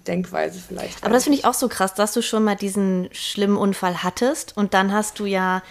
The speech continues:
Speaker 2: da hast du ja auch schon mehrere O Ps gehabt und warst erst mal raus und so, ne? Und dann hast du ja wieder dein Comeback gefeiert und dich wieder hochgekämpft und so. Also erst mal, dass du überhaupt dann da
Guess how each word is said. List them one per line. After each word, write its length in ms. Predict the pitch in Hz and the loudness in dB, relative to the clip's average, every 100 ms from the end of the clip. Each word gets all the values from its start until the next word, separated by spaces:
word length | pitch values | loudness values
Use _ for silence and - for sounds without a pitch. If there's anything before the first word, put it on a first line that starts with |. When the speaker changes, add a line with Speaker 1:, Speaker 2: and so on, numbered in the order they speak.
| - - | -20 -6
Speaker 2:
da 80 | 185 | -4
hast 140 | 190 | 0
du 40 | |
ja 120 | 190 208 | 2 2
auch 40 | |
schon 160 | - 202 | 0 0
mehrere 360 | 180 175 170 | 2 0 0
O 40 | 160 | 0
Ps 300 | - 190 - | 0 -2 -2
gehabt 300 | 175 170 - | -4 -4 -4
und 100 | 170 | -2
warst 200 | 180 - | -2 -2
erst 180 | 175 - | -6 -4
mal 100 | 165 | -2
raus 340 | 165 202 233 | 0 -2 -2
und 120 | 254 | -4
so, 200 | 254 269 | -2 -2
ne? 160 | 220 196 | 0 0
Und 80 | 208 | 0
dann 140 | 196 | 0
hast 200 | 202 - | -2 -2
du 40 | |
ja 260 | 202 196 190 | -2 0 0
wieder 160 | 190 190 | -2 -2
dein 160 | 190 | -2
Comeback 340 | 190 196 208 - | -2 0 -2 -4
gefeiert 500 | 160 170 160 165 175 | -6 -4 -2 -4 -6
und 160 | 165 | -8
dich 140 | 185 - | -8 -2
wieder 200 | 196 180 | 0 0
hochgekämpft 640 | 208 - 185 - 170 - | -4 -8 -8 -6 -8 -6
und 120 | - | -8
so. 160 | - 165 | -4 -2
Also 180 | 135 170 | -2 0
erst 200 | 165 - | -2 -2
mal, 80 | 185 | -2
dass 180 | 180 | -2
du 100 | - | -4
überhaupt 400 | 180 165 185 - | -4 -2 -2 -4
dann 200 | 180 175 | -4 -2
da 280 | 165 170 175 | 2 2 0